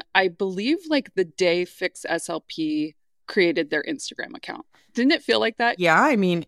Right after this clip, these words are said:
Speaker 2: it's been on my radar for a while, just, like, slowly gaining traction. I see other people that we follow talking about it.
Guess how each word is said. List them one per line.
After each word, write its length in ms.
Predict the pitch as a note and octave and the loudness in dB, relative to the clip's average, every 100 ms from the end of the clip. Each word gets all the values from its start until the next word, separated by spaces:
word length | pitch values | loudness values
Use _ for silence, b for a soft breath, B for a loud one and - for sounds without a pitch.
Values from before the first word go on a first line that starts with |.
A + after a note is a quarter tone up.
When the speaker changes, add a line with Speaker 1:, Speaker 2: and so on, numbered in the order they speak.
| _ | _
Speaker 2:
it's 220 | F#3+ F3+ | -10 -8
been 180 | - G3 | 0 4
on 120 | A#3+ | 6
my 100 | D#4+ | 4
radar 500 | G#3 E3+ D#3+ G#3+ D#3 | 2 0 -2 -2 -4
for 220 | D#3+ - D#3+ | -6 -6 -4
a 60 | |
while, 800 | D3+ D#3+ G#3+ G#3 E3 E3+ E3 D#3+ | 0 0 2 0 0 -2 -4 -8
just, 280 | - F#3 - | -10 -8 -4
like, 200 | - F#3 | 0 0
slowly 500 | - - F3+ E3+ F3 | -2 0 4 4 2
gaining 380 | E3+ D#3+ D#3 D3+ | 0 0 0 -2
traction. 640 | - D#3 C#3 - - E3 | -4 -2 -2 -4 -10 -6
I 180 | F#3 D#3+ | -6 -8
see 500 | - - D#3+ C#3+ C#3+ - | -10 -8 -6 -4 -4 -2
other 260 | E3+ F3+ F#3 | 0 0 -2
people 360 | - F#3 F#3 | -4 -6 -4
that 180 | F3+ F3 | -6 -6
we 100 | F3+ | -8
follow 400 | - E3+ E3+ E3+ | -8 -4 -2 -2
talking 500 | E3 - F3 - F3+ | -6 -6 -6 -4 -6
about 360 | E3 E3 E3 E3 | -4 -4 -2 -4
it. 320 | E3 E3 | -4 -6